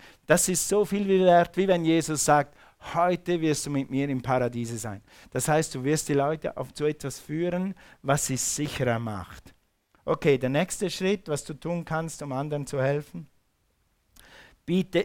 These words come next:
ihnen Unterstützung an. In Lukas, Jesus, äh, s-, redet über das und Jesus sprach zu ihm, "Wahrlich, ich sage dir,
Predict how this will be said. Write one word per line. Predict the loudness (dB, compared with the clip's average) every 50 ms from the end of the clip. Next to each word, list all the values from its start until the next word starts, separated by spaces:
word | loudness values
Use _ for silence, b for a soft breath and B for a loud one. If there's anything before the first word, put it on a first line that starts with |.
| 0
ihnen | 0 0 0 0 0 -2 -4
Unterstützung | -4 -4 -6 -4 -4 -4 -6 -6 -8 -8 -6 -4 -4 -4 -4 -6 -6 -6 -6
an. | -6 -8 -8 -8 -10 -14 -18 _ _ _ _ _ _ _ b b b b b b b
In | -8 -6 -6 -6 -6 -8 -10 _ _ _ _ _
Lukas, | -6 -2 -2 -2 -2 0 2 4 4 4 2 -2 -10 -12 -14 -16 _ _ _ _ _ _ _ _ _ _ _ _ _
Jesus, | -4 0 0 0 0 -2 -4 -6 -6 -8 -10 -12 -18 _ -6
äh, | -4 -4 -2 -4 -6 -8 _ _ _ _ _ _ _ -16
s-, | -14 -14 -14 -14 _ -14 _ -4
redet | 0 0 0 0 -2 -4
über | -4 -6 -2
das | 2 2 2 2 0 -4 -12 B B B B B
und | B -4 0
Jesus | 0 0 0 0 -2 -6
sprach | -6 2 4 4 4 4 2
zu | -2 -2
ihm, | 0 0 0 -2 -4 -6
"Wahrlich, | 0 2 6 6 8 8 6 4 2 0 -4 -8
ich | -8 -6 -4
sage | -4 0 2 4 4 4 2 0 -2
dir, | -4 -2 -4 -4